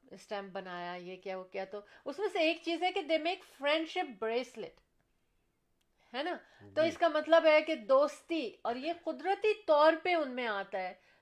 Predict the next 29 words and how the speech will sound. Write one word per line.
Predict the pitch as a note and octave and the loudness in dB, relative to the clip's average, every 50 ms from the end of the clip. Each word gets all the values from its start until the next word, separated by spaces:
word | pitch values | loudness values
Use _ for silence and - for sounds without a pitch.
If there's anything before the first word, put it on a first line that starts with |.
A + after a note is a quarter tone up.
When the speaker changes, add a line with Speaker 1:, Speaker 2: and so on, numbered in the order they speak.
| _ - | _ -12
Speaker 1:
تو | - C#4 | -10 -8
یہ | C4+ D4 D4+ D4+ | -4 -4 -4 -4
دیکھیں | - C#4 C4+ C4+ D4 D4 D4 | -4 -6 -8 -6 -6 -8 -6
کہ | D4 D#4 | -6 -8
ہمیں | C#4 A#3+ A#3 A3 A#3+ B3 C4 C4 | -6 -6 -8 -8 -6 -6 -6 -6
ن-، | A#3+ A3 G#3 G#3+ - _ G#3 F#3 F#3+ | -6 -8 -10 -10 -12 _ -20 -20 -18
مدر | F#3+ G3 G3 F#3+ A3+ C4 | -12 -12 -10 -6 -6 -6
نیچر | C#4 C#4 C#4 C#4 C#4 D#4+ D#4+ | -6 -6 -8 -8 -2 -4 -4
سکھاتی | D#4 D#4 - C4+ A#3+ _ A#3 A#3 A3 A3 A3 - - D4+ D#4 | -4 -4 -14 -16 -16 _ -4 -2 -2 -2 -2 -6 -10 -10 -8
بھی | C4+ B3 C#4+ C4 G#3+ F#3+ | -8 -6 -6 -6 -6 -6
ہے | F3 F3 | -6 -8
ان | F#3 F#3 F#3 F3 | -8 -12 -14 -18
کے | G3 F#3 | -20 -20
تھرو۔ | - _ F#3 - - - _ _ _ _ _ _ _ _ _ _ - | -20 _ -18 -18 -18 -20 _ _ _ _ _ _ _ _ _ _ -4
کہ | C4 | -2
ہم | C4 C4 D4 D4 C#4+ C#4 D4+ | -2 0 0 -4 -4 -4 -6
sometimes | C#4 C4+ C4 D4 C#4 C#4+ C#4+ A#3 - _ _ | -6 -4 -2 -4 -4 -4 -4 -8 -14 _ _
بھول | G3+ G#3 A3+ B3 C4 C#4 C#4 B3+ | -12 -10 -8 -6 -6 -6 -8 -8
جاتے | - A3 G3 F#3+ F#3 F#3 G3+ F3+ | -8 -8 -8 -8 -8 -10 -14 -18
ہیں۔ | F3 _ _ _ - - _ _ - | -18 _ _ _ -20 -20 _ _ 0
تو، | C4 C#4 D4 D4 C#4+ - - - | 4 8 8 8 6 4 0 -4
آ، | - A3 A3 A3 G#3+ | -4 -2 -2 -2 -2
friendship | G3 F#3+ - - - C4+ C#4+ D#4 D#4+ - - F4+ C#4 B3 G#3 B3+ | -4 -6 -10 -8 -2 0 0 0 -2 -2 -4 -4 -4 -2 -2 0
bracelet | B3 B3+ C4+ C4 - D#4 D#4 - - C#4 | 0 0 0 -2 0 0 0 0 -2 -8
is | C4+ B3+ | -6 -4
the | C4+ B3 F#3+ - - | -4 -4 -4 -4 0
best | A#3 A#3 B3+ - - - - | 0 0 0 -2 -8 -10 -8
thing | A3 A3+ A#3 A3+ | -8 -8 -4 -6
جو | A#3+ | -6